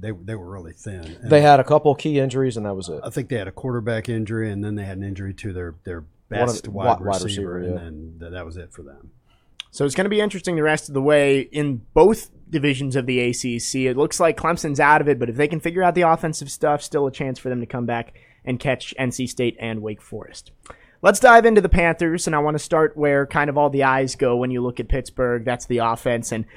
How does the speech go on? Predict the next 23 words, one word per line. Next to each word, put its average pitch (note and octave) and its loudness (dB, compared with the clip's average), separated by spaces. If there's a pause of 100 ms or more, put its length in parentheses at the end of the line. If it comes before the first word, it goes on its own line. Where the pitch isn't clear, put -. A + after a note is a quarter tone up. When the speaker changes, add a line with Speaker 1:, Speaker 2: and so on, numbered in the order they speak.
(220)
Speaker 3:
and C3 2
Kenny D3+ 2
Pickett. D3 4 (300)
Pittsburgh F3 4
this E3 2
season, D#3 -2
including F3 2
their C#3+ 2
win D3+ 0
where B2+ -2
they C#3 0
scored D#3 -2
seventy-seven D3 2
points C#3 -4
against B2+ -4
New A#2+ -2
Hampshire, C3 -4
fifty-two F#3 -2
point D#3+ -6
four D3 0
points C#3+ -4
per C3+ -4
game. B2+ -2